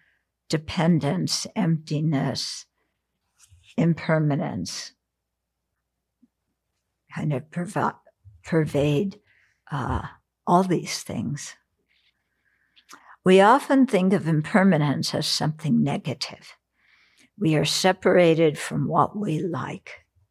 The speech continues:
Okay, the relationship broke up, my status collapsed, the stock market went down.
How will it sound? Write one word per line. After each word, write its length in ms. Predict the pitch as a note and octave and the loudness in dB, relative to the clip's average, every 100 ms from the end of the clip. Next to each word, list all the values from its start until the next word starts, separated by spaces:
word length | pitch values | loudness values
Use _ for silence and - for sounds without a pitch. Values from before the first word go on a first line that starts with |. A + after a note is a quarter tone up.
| _ _ _ _ _ _ _ _ | _ _ _ _ _ _ _ _
Okay, 360 | G3 - C#3+ C3+ | -14 -8 -4 -4
the 140 | - | -6
relationship 1040 | D3+ E3+ E3+ F3+ F#3 - E3+ - D#3 D3+ _ | -2 2 6 6 4 2 0 0 -4 -8 _
broke 340 | D3 F3+ - | -2 -2 -2
up, 500 | - G3 F#3 F3+ - - - _ _ - - _ _ _ _ _ | 4 6 6 6 0 -20 -20 _ _ -20 -20 _ _ _ _ _
my 260 | - - D#3+ | -8 -4 -4
status 800 | - - - D3 D3+ D3+ D3 - | -4 -2 2 2 2 0 -4 -8
collapsed, 1300 | - E3 E3+ E3+ D#3+ D#3+ D#3 D#3 - - - - | -6 -2 2 4 6 4 2 0 -4 -2 -4 -6
the 120 | F3 | -8
stock 640 | C3+ - - E3 D3 D3 - | -6 -6 -2 2 2 2 -2
market 540 | G#3+ D#3+ D#3 D3 C3+ | 0 0 0 -4 -4
went 380 | - A3 C4 - | -2 0 -2 -2
down. 640 | G3+ D#3+ D#3+ D#3 D#3 D3+ | 0 2 2 2 2 2